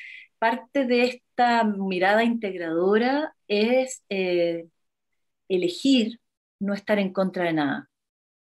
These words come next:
Entonces, yo no estoy en contra de la biomedicina, no estoy en contra, eh, eh, de la cultura,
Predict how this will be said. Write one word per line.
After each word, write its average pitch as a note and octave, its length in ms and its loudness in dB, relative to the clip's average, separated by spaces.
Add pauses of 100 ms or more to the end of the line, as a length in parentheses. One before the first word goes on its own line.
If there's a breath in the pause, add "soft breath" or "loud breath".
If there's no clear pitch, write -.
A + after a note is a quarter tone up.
(340)
Entonces, F3+ 280 -4
yo G#3+ 140 2
no C#4 80 6
estoy A#3 260 2
en F3+ 160 -4
contra G3+ 440 0
de G3 60 2
la F#3+ 100 2
biomedicina, F#3 920 -2
no F3+ 100 -6
estoy G#3+ 300 0
en A3 160 0
contra, F#3+ 680 0 (420 loud breath)
eh, F3 640 2
eh, D#3+ 640 -2 (380)
de F3+ 200 -2
la F3+ 180 0
cultura, E3+ 720 0